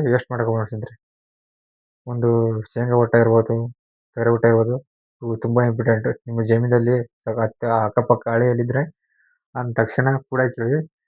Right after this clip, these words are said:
ನಿಮಗೆ ಮರಿ ತುಂಬಾನೇ ಗ್ರೋತ್ ಆಗ್ತದೆ ಸ್ನೇಹಿತರೆ ಒಣ ಮೇವಿಗೆ. ಅದಕ್ಕೋಸ್ಕರ ಒಣ ಮೇವು ದಯವಿಟ್ಟು ಎಲ್ಲರೂ ಸೇವ್ ಮಾಡಿಕೊಳ್ಳಿ, ನಿಮಗೆ ಖರ್ಚು ಕಮ್ಮಿ ಇರ್ತದೆ ಸ್ನೇಹಿತರೆ. ಅದಕ್ಕೋಸ್ಕರ ಹಸಿ ಮೇವು ಕೂಡ ಹಾಕ್ಬೋದು,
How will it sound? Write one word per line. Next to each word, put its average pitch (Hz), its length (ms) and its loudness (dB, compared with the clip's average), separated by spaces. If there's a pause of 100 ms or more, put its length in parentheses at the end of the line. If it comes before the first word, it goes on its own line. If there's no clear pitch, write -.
(240)
ನಿಮಗೆ 127 180 -4
ಮರಿ 123 220 6
ತುಂಬಾನೇ 131 480 -2
ಗ್ರೋತ್ 127 240 4
ಆಗ್ತದೆ 120 200 0
ಸ್ನೇಹಿತರೆ 113 240 -6
ಒಣ 113 160 -4
ಮೇವಿಗೆ. 110 260 -6 (580)
ಅದಕ್ಕೋಸ್ಕರ 120 440 -4 (240)
ಒಣ 110 220 -4
ಮೇವು 113 220 -2
ದಯವಿಟ್ಟು 113 380 0 (280)
ಎಲ್ಲರೂ 113 240 -6 (240)
ಸೇವ್ 120 220 0
ಮಾಡಿಕೊಳ್ಳಿ, 110 340 -2 (760)
ನಿಮಗೆ 123 200 -2 (1200)
ಖರ್ಚು 123 220 -6
ಕಮ್ಮಿ 120 220 2
ಇರ್ತದೆ 110 220 -8
ಸ್ನೇಹಿತರೆ. 110 260 -8
ಅದಕ್ಕೋಸ್ಕರ 117 460 -4 (1500)
ಹಸಿ - 420 -2
ಮೇವು 120 200 4
ಕೂಡ 131 140 4
ಹಾಕ್ಬೋದು, 127 480 0